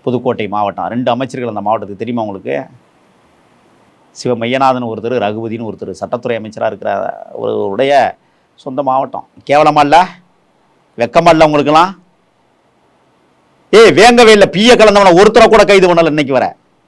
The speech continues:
கரைச்சவனை கைது பண்றதை விட்டுட்டு பேண்டவனுடைய பி ஏ போய் எடுத்து சோதனை பண்ணிட்டு இருக்கேன் அந்த அரசு. கேவலமா இல்லையா?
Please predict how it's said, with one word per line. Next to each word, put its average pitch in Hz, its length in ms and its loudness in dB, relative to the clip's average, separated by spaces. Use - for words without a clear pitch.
கரைச்சவனை 247 500 4
கைது 220 280 4
பண்றதை 208 280 4
விட்டுட்டு 208 240 4
பேண்டவனுடைய 220 680 4
பி 208 160 0
ஏ 262 120 6
போய் 233 200 6
எடுத்து 185 240 0
சோதனை 190 220 4
பண்ணிட்டு 170 240 0
இருக்கேன் 143 200 0
அந்த 131 120 2
அரசு. 127 220 -4
கேவலமா 220 400 6
இல்லையா? 165 240 6